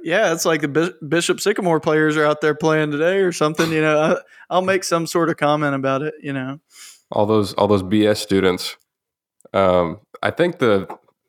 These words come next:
Speaker 2: the, the best <laughs> meme I've seen from it is, uh, do you remember a couple years ago where, uh, you know, like, if you, if you s-,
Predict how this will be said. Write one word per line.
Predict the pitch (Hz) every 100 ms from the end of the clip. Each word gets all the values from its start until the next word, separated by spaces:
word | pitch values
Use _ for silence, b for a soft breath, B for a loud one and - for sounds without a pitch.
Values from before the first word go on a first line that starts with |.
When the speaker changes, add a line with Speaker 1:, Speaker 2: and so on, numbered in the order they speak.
| -
Speaker 2:
the, | 117
the | 107
best | 98 117 107
<laughs> |
meme | 101 - 107
I've | -
seen | - - -
from | - 139 135
it | 110 120 -
is, | 123 147
uh, | 147 113 101 -
do | 202 190 196 202 185 -
you | 123
remember | 180 180
a | 156
couple | 139 127
years | 113 117 117
ago | 104 120 117 113
where, | - 104 104
uh, | 101 95 - -
you | 113
know, | -
like, | 95 - _ _ _ _
if | - 104
you, | 104 98 - _ _ _ _ -
if | 110
you | 104
s-, | 95 -